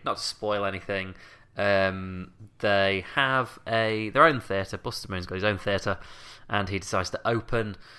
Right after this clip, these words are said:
um, a musical version of Alice in Wonderland on stage, and they want to make it big, so they go to this big city, which is basically like the Vegas of this weird animal world,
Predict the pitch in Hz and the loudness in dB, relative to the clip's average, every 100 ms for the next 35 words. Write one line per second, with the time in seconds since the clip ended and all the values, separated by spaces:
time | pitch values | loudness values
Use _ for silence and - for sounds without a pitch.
0 | - - - 104 104 101 101 101 - _ | -20 -14 0 2 4 2 -2 -8 -10 _
1 | _ _ - 110 104 104 107 110 - - | _ _ -6 0 2 2 -2 -6 -6 -6
2 | 101 98 92 101 98 92 98 95 - 95 | -2 -2 -2 0 0 0 -4 -6 -4 -6
3 | 92 101 98 95 90 90 90 90 87 87 | -4 -2 -2 -4 -8 -6 -4 -4 -4 -2
4 | 101 95 - - 71 82 98 - 95 90 | -2 -2 -8 -6 -4 -4 -8 -8 -4 -4
5 | 87 87 85 - _ _ - 104 92 95 | -4 -8 -12 -16 _ _ -14 -6 -6 -6
6 | - 107 101 - - 92 90 - 92 92 | -4 -2 -2 -4 -6 -4 -4 -8 -10 -2
7 | 117 117 101 - - 120 - 104 95 92 | 2 2 -2 -8 -6 -6 -6 -6 -6 -6
8 | - 95 107 - 95 95 92 90 104 101 | -8 0 0 0 -4 -6 -6 -4 -4 -4
9 | 92 101 - - - - - 95 95 - | -4 -6 -4 -8 -10 -20 -16 -12 -12 -10
10 | 101 98 98 - 98 95 90 92 101 101 | -4 -2 -2 -6 -12 -10 -10 -6 -4 -2
11 | 101 98 | -4 -8